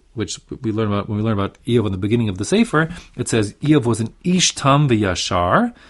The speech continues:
he was a sincere, upright man, Yirei Elohim v'sar meira,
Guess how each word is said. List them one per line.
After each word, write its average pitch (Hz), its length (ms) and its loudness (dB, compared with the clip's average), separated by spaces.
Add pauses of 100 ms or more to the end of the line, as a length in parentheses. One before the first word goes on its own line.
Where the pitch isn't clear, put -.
(240)
he - 160 -6
was 98 240 -4
a 95 160 -6 (800)
sincere, 110 1000 0 (340)
upright 113 480 0
man, 107 500 0 (560)
Yirei 113 460 4
Elohim 214 880 6 (120)
v'sar 160 520 6
meira, 131 420 4